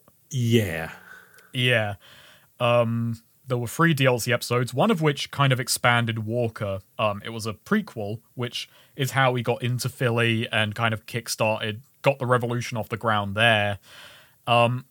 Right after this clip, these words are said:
Speaker 2: and then there are two that follow Ethan Brady and are kind of sequels,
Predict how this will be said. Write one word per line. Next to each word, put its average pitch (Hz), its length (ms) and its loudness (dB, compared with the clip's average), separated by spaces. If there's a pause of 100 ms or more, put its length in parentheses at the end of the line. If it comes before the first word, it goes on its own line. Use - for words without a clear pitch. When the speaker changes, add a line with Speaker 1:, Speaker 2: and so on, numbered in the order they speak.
Speaker 2:
and 135 160 4
then 175 140 4
there 190 180 8
are 151 140 10
two 151 400 2
that 139 120 -2
follow 123 1200 2 (240)
Ethan 131 280 0
Brady 113 380 2
and 107 80 0
are 104 160 0
kind 110 240 -4
of 101 80 -8
sequels, 113 680 -2